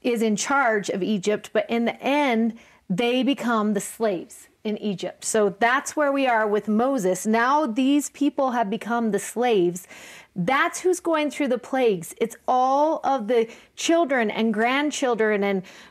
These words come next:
great-grandchildren. That's who's moving through all of this with Moses,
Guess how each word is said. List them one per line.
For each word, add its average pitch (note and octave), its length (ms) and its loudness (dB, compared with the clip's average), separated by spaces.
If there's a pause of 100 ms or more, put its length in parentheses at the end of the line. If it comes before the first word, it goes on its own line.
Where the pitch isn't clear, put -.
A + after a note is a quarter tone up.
great-grandchildren. A3+ 1200 0
That's B3+ 560 0
who's F4 320 2
moving C4+ 520 2
through A#3 720 2
all G#3+ 480 2
of F#3 160 -4
this G3 340 0
with F#3 280 0 (380)
Moses, A3 640 2